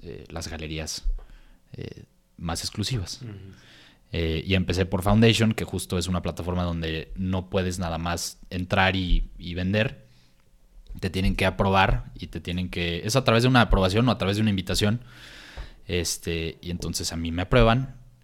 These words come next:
Speaker 1: en un proceso largo y ya, este, me estoy yendo por ahí.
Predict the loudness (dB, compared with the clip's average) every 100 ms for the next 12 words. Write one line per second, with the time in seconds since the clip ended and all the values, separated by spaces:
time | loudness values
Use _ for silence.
0 | -8 -4 -2 -2 -4 -2 -2 -4 2 4
1 | 4 0 -6 -12 _ _ _ -12 -10 -8
2 | -10 -12 -14 -16 -14 2 4 4 -2 -10
3 | -10 -8 -4 -4